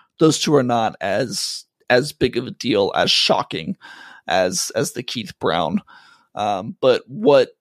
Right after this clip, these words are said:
what it does make you question is, you know,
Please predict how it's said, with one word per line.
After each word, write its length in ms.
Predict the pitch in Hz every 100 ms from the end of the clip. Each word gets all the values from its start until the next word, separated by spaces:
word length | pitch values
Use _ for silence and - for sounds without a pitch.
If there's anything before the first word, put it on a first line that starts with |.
| _
what 220 | 147 143
it 200 | - -
does 320 | - 139 117
make 220 | 120 131 127
you 100 | -
question 640 | - 131 - - 101 104
is, 360 | - 98 98 - 151
you 80 |
know, 280 | 139 117 90